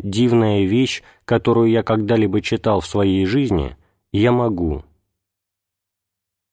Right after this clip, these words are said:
Теперь я хочу перейти к тому, как читать Евангелие сообща. И первый вопрос: надо ли читать сообща? Зачем нам вместе читать то, что относится ко мне так лично?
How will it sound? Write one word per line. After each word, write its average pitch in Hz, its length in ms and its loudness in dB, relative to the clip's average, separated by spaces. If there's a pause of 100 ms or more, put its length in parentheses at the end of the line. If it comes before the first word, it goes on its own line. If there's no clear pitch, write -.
(340)
Теперь - 300 0
я 147 140 2
хочу 123 320 -2
перейти 107 460 0
к - 60 -16
тому, 117 400 0 (240)
как 147 220 -2
читать 127 380 0
Евангелие 113 600 2
сообща. 95 800 -4 (680)
И 117 120 -2
первый 135 380 2
вопрос: 135 480 -2 (300)
надо 117 340 2
ли 90 160 -2
читать 98 380 -2
сообща? 90 720 -4 (680)
Зачем 113 440 2
нам 127 160 2
вместе 110 520 0
читать 95 460 -2
то, 156 240 0 (180)
что - 280 0
относится 120 580 -2
ко 98 140 0
мне 113 240 2
так - 260 -2
лично? 82 600 -2